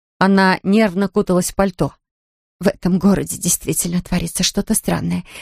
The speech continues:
Я это давно чувствую. Вы, конечно, можете все отрицать, комиссар Келли, но у нас здесь поселилось зло. Я не говорю, что это сатана,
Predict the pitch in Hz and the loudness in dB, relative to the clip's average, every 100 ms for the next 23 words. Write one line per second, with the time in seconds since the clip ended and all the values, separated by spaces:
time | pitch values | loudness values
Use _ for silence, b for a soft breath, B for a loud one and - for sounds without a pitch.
0 | B 277 220 233 208 196 185 - 190 - | B 2 4 2 0 0 0 2 0 0
1 | 165 180 - b _ _ - 208 190 185 | -2 -2 -6 b _ _ 0 4 4 4
2 | 202 185 170 - 190 - 175 196 - 285 | 4 2 2 0 0 2 0 0 0 0
3 | - - - 180 196 185 - - 170 160 | -2 -10 -2 0 2 0 -2 0 0 -2
4 | - b b _ - 196 180 180 - 180 | -12 b b _ 2 2 4 0 2 -2
5 | - 190 - 165 185 190 185 233 175 160 | 0 -2 0 2 2 2 2 2 0 -4
6 | _ _ _ _ _ _ _ - 185 185 | _ _ _ _ _ _ _ 2 4 4
7 | 175 175 170 175 - 180 185 - 208 233 | 2 2 2 0 0 -2 -2 -2 0 2
8 | 269 302 151 | 4 4 0